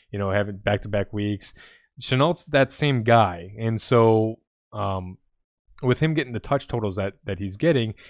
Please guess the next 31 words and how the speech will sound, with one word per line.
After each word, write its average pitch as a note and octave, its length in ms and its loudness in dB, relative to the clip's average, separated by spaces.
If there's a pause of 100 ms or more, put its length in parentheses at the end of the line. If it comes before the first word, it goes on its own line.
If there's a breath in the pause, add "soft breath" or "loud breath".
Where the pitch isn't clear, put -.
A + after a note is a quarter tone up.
(140 loud breath)
he B2+ 160 0
might C3 180 2
be A#2 100 0
worth A2+ 280 2
that, G#2 300 2
that G2 240 -2 (120)
free G#2+ 300 -4
stash G2 480 -2
ad. F#2+ 360 -2 (300 loud breath)
Keelan D3 240 0
Cole C3 240 4
also G#2+ 240 4
seeing G2+ 260 -4
a F2 60 -8
ton A#2 260 -2
of G2+ 100 0
targets, G2+ 520 -2
you G#2+ 160 -10
know, F#2+ 280 -8
thirteen C3+ 340 0
plus - 200 -2
points A2 320 -4
in G2 80 -6
each G2+ 160 -4
of G#2+ 60 -2
the G2 60 0
last G2 200 0
two G#2 120 -4
weeks. G2+ 340 -4 (180)
I'm G#2 140 -6
in. G2+ 160 -6